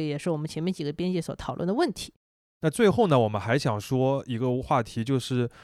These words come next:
Speaker 2: 为什么互联网大厂会不断地扩大竞业协议的边界？从商业的角度看呢，互联网公司之间的竞争的确越来越激烈，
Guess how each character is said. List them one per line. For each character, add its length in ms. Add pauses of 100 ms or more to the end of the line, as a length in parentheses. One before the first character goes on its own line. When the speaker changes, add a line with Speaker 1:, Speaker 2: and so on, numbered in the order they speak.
(160)
Speaker 2:
为 180
什 220
么 160
互 220
联 140
网 220
大 220
厂 260
会 220
不 180
断 260
地 140
扩 280
大 200
竞 220
业 140
协 200
议 60
的 80
边 180
界？ 160 (720)
从 240
商 160
业 40
的 40
角 100
度 140
看 240
呢， 340
互 140
联 120
网 220
公 140
司 80
之 40
间 100
的 100
竞 160
争 160
的 100
确 120
越 100
来 100
越 80
激 200
烈， 180